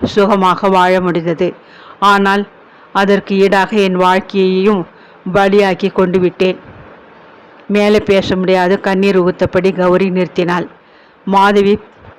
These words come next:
பதறிப்போனாள். "என்னம்மா சொல்ற? என்ன மனசை குழப்-, என் மனசை குழப்புகிறியம்மா? உண்மையை சொல்றேன் அக்கா. அப்பா என்னை கண்டிப்பாக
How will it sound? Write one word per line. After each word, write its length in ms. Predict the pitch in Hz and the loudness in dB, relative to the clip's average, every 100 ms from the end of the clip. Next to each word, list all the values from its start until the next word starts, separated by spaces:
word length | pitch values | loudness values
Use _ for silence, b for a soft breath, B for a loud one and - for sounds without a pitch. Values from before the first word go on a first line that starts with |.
| _ - | _ -4
பதறிப்போனாள். 800 | 196 196 208 202 185 180 180 175 - _ _ | -2 0 0 0 0 0 -2 -4 -10 _ _
"என்னம்மா 380 | 185 190 220 214 - | -2 0 2 0 0
சொல்ற? 400 | 196 185 190 214 - _ _ _ _ _ | -2 -2 -2 -4 -12 _ _ _ _ _
என்ன 240 | 196 208 254 | -2 2 2
மனசை 440 | 202 202 226 240 - | 2 0 0 -4 0
குழப்-, 300 | 202 208 - _ B B B | 0 0 -2 _ B B B
என் 220 | 202 202 | -2 0
மனசை 340 | 196 208 - 220 | 0 0 -2 -2
குழப்புகிறியம்மா? 760 | 220 196 208 190 180 180 185 190 - b b b b b | 0 0 0 0 0 0 0 -2 -4 b b b b b
உண்மையை 360 | 202 208 208 | 0 0 0
சொல்றேன் 420 | 196 196 175 190 | 0 -2 0 0
அக்கா. 380 | 180 170 190 185 - _ B B B | -2 -4 -4 -4 -8 _ B B B
அப்பா 320 | 190 185 226 | -4 -2 -2
என்னை 320 | 202 190 190 | 0 -2 -4
கண்டிப்பாக 840 | 196 185 190 185 190 180 208 208 | -4 -2 -2 -2 -2 -2 -2 -4